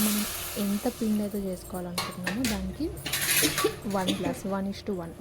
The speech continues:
వన్ గ్లాస్ పిండి చేసుకుంటే వన్ గ్లాస్ వాటర్ పోసుకోవాలి. అంటే ఇక్కడ నేను టూ గ్లాసెస్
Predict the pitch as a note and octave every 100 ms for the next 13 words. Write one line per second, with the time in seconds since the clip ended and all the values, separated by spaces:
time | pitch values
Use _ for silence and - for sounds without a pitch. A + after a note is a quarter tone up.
0 | F#3+ F#3+ F#3+ F#3+ F#3+ - F#3+ F#3+ A3 G#3+
1 | F#3+ - F#3+ B3+ C#4+ F#3+ F3+ F3+ F#3+ -
2 | F#3 E3 E3+ E3+ - D#3+ D#3+ - - G#3
3 | G#3+ G#3 G#3 G#3 - A#3 G#3+ G3+ G#3+ -